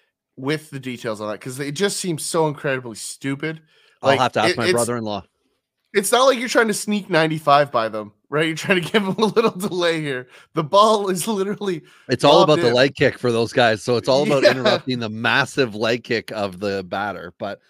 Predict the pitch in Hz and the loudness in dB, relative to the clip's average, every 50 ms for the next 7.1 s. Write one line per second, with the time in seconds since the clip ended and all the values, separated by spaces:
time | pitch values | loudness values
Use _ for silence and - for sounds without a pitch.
0 | _ - 269 247 214 202 220 - 262 233 - - 240 220 196 - - - - 127 | _ -4 -2 -2 -2 0 0 0 0 2 0 0 -2 -2 0 2 2 4 4 2
1 | 127 127 131 127 123 120 120 120 120 113 110 110 98 101 104 - - 110 107 104 | 2 0 0 0 -2 -2 -4 -4 -6 -6 -8 -8 -10 -10 -10 -10 -8 -6 -6 -6
2 | 101 92 104 - 101 98 95 95 92 90 90 87 _ _ _ _ _ _ _ _ | -6 -8 -10 -12 -10 -8 -8 -8 -8 -10 -12 -14 _ _ _ _ _ _ _ _
3 | - 104 104 101 101 - - 110 98 - - 104 101 - - 107 92 - - - | -6 -4 -2 -2 -4 -4 -6 -8 -8 -6 -6 -6 -6 -6 -8 -10 -12 -12 -14 -20
4 | - _ _ _ _ - 90 82 _ - 117 113 - _ - 120 107 104 101 101 | -20 _ _ _ _ -14 -14 -14 _ -16 -18 -18 -16 _ -8 -6 -4 -4 -4 -6
5 | 101 98 95 95 - - 98 - - 98 82 101 90 - - - _ _ _ _ | -6 -6 -8 -8 -10 -12 -14 -12 -12 -12 -10 -12 -14 -14 -16 -20 _ _ _ _
6 | _ _ _ _ _ - 90 90 87 85 82 - - - 110 101 92 98 92 92 | _ _ _ _ _ -10 -8 -8 -8 -8 -10 -10 -8 -6 -4 -4 -4 -6 -8 -10
7 | - - | -12 -16